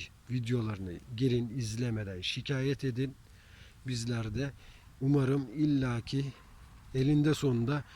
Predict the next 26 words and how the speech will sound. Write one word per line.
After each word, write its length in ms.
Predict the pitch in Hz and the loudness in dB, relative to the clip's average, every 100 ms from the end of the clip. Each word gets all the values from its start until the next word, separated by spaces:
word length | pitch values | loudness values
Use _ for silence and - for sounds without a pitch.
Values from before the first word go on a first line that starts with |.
| - - | -20 -4
bunlara 460 | 135 143 131 127 131 | 4 6 6 4 0
bir 60 | |
şekilde 560 | 135 131 - 117 113 120 | 0 -2 -2 -2 2 2
noktayı 440 | 135 - 120 113 | 2 0 -2 0
koyacağız. 760 | - 147 143 123 131 123 - - - - - - | 0 2 2 2 0 0 -4 -10 -16 -20 -20 -4
Zaten 380 | 135 135 135 135 | 0 2 4 6
bunlar 260 | 143 147 131 | 6 4 2
korkağın 540 | - 139 - 139 143 | 0 0 2 2 2
teki. 340 | - 120 135 | 2 -2 0
O 160 | 135 143 | 0 0
kadar 440 | 147 127 131 117 | -2 -2 -2 -2
bunları 340 | 120 131 131 127 | 2 2 2 0
çağırdım. 680 | - 127 131 127 117 139 139 - | 0 0 2 0 -2 -4 -6 -2
Dedim 240 | 131 131 127 | 0 0 0
ki, 220 | 127 117 - - - - | -2 -2 -6 -20 -20 -4
"Gelin, 380 | 123 143 143 143 - - - - - - | 4 6 4 0 -10 -20 -20 -20 -12 0
benim 280 | 143 143 | 4 4
götüreceğim 540 | 139 131 143 123 131 127 | 4 2 0 2 2 2
yerde 280 | 123 120 127 | 2 2 2
video 260 | 131 127 | 2 2
çekelim." 480 | 117 117 - 110 135 - - - - | 0 -2 -4 -4 -6 -10 -18 -20 -6
Bir 100 | 135 | -4
tanesi 440 | - 131 123 - | 0 0 0 -2
de 120 | 123 120 | -2 2
delikanlı 480 | 120 110 127 120 | 2 0 0 2
olup 220 | 120 120 | 2 0